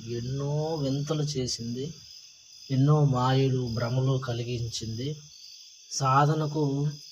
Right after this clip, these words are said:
అనేక ఆటంకాలను పరిచేది, తీవ్రమైన అనారోగ్యాన్ని పాలు చేసేది. అయినా కూడా పట్టు వదలకుండా ప్రయత్నం చేశాము. యక్షిణీలు అనేవి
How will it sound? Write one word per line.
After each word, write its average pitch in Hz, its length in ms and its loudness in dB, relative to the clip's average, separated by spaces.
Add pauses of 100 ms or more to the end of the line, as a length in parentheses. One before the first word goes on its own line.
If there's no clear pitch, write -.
(100)
అనేక 135 360 0
ఆటంకాలను 131 800 0
పరిచేది, 123 680 -6 (1400)
తీవ్రమైన 139 600 0
అనారోగ్యాన్ని 131 1040 0 (280)
పాలు 123 240 0 (100)
చేసేది. 120 580 -4 (1000)
అయినా 143 280 4
కూడా 143 340 0
పట్టు - 480 -6
వదలకుండా 131 800 -2 (520)
ప్రయత్నం 131 360 -2
చేశాము. 127 680 -4 (720)
యక్షిణీలు 139 600 -2
అనేవి 131 540 -4